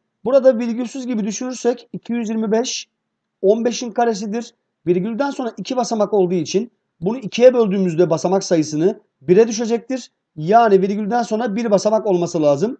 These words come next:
Bir virgül beş olması gerekiyor. Aynı şekilde seksen bir, dokuzun karesidir. Yine iki basamak olduğu için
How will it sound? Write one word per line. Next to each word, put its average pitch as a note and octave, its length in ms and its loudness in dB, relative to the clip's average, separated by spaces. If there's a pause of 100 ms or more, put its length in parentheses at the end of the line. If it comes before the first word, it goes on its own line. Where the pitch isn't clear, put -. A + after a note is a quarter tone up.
Bir G#3+ 280 -4 (220)
virgül F#3 420 -2
beş G3+ 160 2
olması E3 320 -2
gerekiyor. D#3 440 -2 (640)
Aynı C4 240 0
şekilde A#3 340 -4
seksen G#3+ 480 -2
bir, C4 200 -8 (300)
dokuzun F#3 360 -4
karesidir. A#3 580 -4 (220)
Yine A3+ 160 -6
iki A3+ 240 -6
basamak A3 380 0
olduğu F#3+ 220 2
için F#3+ 380 -2